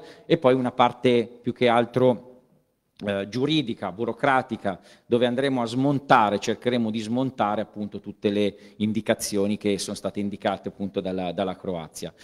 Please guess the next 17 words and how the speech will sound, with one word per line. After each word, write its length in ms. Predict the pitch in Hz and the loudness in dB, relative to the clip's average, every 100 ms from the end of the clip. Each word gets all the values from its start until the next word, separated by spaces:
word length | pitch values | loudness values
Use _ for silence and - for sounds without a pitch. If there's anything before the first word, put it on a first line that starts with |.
| - - _ | -20 -20 _
Eh, 120 | - 98 | -2 0
abbiamo 720 | 98 95 95 104 123 131 131 | 2 0 -2 0 2 2 2
tempo 880 | 139 135 131 123 110 113 107 104 98 | 4 4 2 -2 0 -2 0 0 0
ancora 760 | 110 - 127 120 120 110 107 101 | -2 2 4 4 4 2 0 -4
pochi, 560 | - 143 127 135 127 | 2 4 4 4 2
pochi 280 | - 131 147 | 2 -2 -2
giorni, 680 | 123 151 151 165 185 143 - | 2 4 6 4 2 0 -6
mi 60 | 90 | -6
sembra 280 | 101 101 92 | -2 -2 -4
siano 220 | 110 107 | -4 -4
il 80 | 101 | 2
venti 360 | 127 117 113 | 2 2 -2
di 80 | 110 | 0
novembre 480 | 127 117 110 113 - | 2 2 2 -2 -6
se 120 | - | -10
non 120 | 104 | -10
sbaglio, 540 | 117 113 107 110 143 | -8 -6 -4 -2 -2